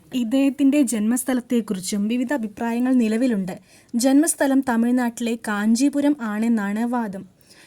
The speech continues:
ഇതോടൊപ്പം ബോധിധർമ്മന് കേരളവുമായി നല്ല രീതിയിൽ ബന്ധമുണ്ടെന്നും പറയപ്പെടുന്നു.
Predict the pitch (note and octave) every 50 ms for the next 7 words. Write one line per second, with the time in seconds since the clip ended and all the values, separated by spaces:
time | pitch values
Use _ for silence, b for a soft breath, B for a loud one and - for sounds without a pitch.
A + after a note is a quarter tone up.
0 | b b D4 D4 C#4+ D4 C#4 B3+ A#3+ - - A#3 A#3 A#3 G#3+ A#3+ A#3+ B3 C4 B3+
1 | C#4+ D4 D#4+ C#4 B3 A#3 G#3+ G#3+ G#3+ A3 A3 - A#3 A3 A3 A3+ A#3+ B3 C4 D4+
2 | D#4+ D4+ C#4+ B3 A3 G#3+ A3 A#3 A3+ G#3+ G#3 G#3 A3 A#3+ C#4 D4+ D#4 D4 B3 C#4
3 | C#4 C4+ A3+ G#3 G#3 G#3 G#3+ A3 C4 C#4 C#4 C4+ A#3+ A3 G#3+ G#3+ A3 A#3 A#3 C#4+
4 | C#4+ C#4 C#4 C#4 C#4 A#3+ G3+ G3 G3 F#3+ F3+